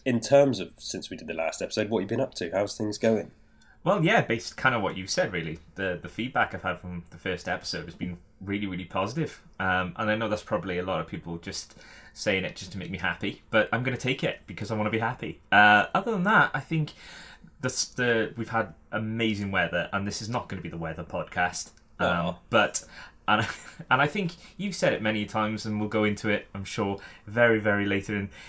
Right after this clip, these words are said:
Speaker 2: in the day, but kind of, it makes everything happier, doesn't it? It makes people happier, it makes people wanna get out, uh, it makes want people eat correctly. It's, there's a reason why, you know, I don't wanna go into obesity and all that, but there's a reason why <laughs> this country's full of obesity, 'cause it's so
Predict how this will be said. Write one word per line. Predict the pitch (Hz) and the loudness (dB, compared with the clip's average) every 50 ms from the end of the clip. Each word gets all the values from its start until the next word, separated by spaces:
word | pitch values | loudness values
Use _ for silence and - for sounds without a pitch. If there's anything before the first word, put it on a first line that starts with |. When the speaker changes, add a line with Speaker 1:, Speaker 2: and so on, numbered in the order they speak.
| - - - | -18 -14 -10
Speaker 2:
in | - | -4
the | 107 107 | -4 -4
day, | 104 - 120 110 101 101 | -2 2 4 4 4 4
but | 98 123 117 - - | 2 0 -2 -4 -4
kind | - 156 156 | -4 0 0
of, | 151 143 - - - - - - - | 0 0 -2 -8 -18 -20 -18 -14 -10
it | 123 117 117 - | -10 -10 -8 -6
makes | 131 131 131 123 - - - - | -6 -4 -4 -4 -4 -6 -2 0
everything | 139 131 127 123 - 139 127 | 0 0 -2 -4 -6 -6 -6
happier, | - - - 110 - - - 98 78 - - - - - | -4 0 0 0 0 0 -6 -4 -4 -6 -8 -10 -14 -12
doesn't | 95 98 95 92 | -10 -8 -6 -6
it? | 78 64 | -6 -6
It | - 98 | -6 -6
makes | 98 95 - | -8 -8 -8
people | - 107 95 - 95 | -8 -10 -8 -6 -6
happier, | - - - 156 147 - - 151 143 135 | -2 4 4 4 4 4 0 0 0 0
it | 131 113 | 0 -2
makes | 101 - | -4 -6
people | - - 101 101 104 | -6 -8 -8 -6 -4
wanna | 95 92 87 | -6 -4 0
get | 110 101 | 2 6
out, | 110 123 123 117 - - - - - - - | 8 8 6 6 2 0 -6 -8 -8 -6 -4
uh, | 92 90 90 90 | -2 0 0 0
it | 90 | -2
makes | 92 90 - - | -4 -8 -10 -8
want | 101 92 82 82 | -8 -8 -8 -10
people | - - 82 90 - - | -12 -14 -12 -12 -12 -10
eat | - 139 131 - - - - | -8 -10 -10 -10 -12 -14 -12
correctly. | - - 127 123 120 120 - - 104 120 127 123 - - - - - - - | -8 -4 0 0 0 0 -2 -8 -6 -6 -6 -6 -8 -12 -16 -16 -16 -12 -8
It's, | - 127 - - | -6 -6 -6 -6
there's | - 131 131 127 | -2 -2 0 2
a | 151 127 | 2 2
reason | 123 131 117 107 110 110 101 | 2 2 2 2 0 -2 0
why, | 101 98 95 92 95 92 - - - | 2 2 2 2 0 -2 -6 -10 -12
you | - 104 | -8 -4
know, | 90 85 90 | -4 -4 -4
I | 87 - - - | -6 -10 -16 -12
don't | - | -8
wanna | 104 95 85 | -8 -6 -4
go | 95 | -4
into | 92 90 92 101 95 | -6 -6 -4 -4 -4
obesity | 92 95 127 123 - 151 - 135 123 | -2 -2 -2 -2 -2 -2 -2 0 -2
and | 120 123 | 0 -2
all | 120 117 | -2 -2
that, | 120 117 123 - | -2 -2 -2 -4
but | 104 90 | -6 -6
there's | - 101 101 - | -4 -4 -4 -4
a | 113 | -4
reason | 113 143 139 127 120 | -2 -2 -2 -2 -2
why | 117 - | -4 0
<laughs> | |
this | - 123 110 - 147 - | 0 0 0 -2 -6 -4
country's | - - - - - 156 135 - | 0 0 0 0 0 -2 -4 -2
full | - 160 147 | -4 -2 -2
of | 123 | -2
obesity, | 101 87 101 101 - 92 | -2 -4 -6 -6 -6 -10
'cause | 90 - - - - | -12 -12 -12 -14 -12
it's | - - | -12 -10
so | - - 160 170 160 147 | -2 0 2 2 2 0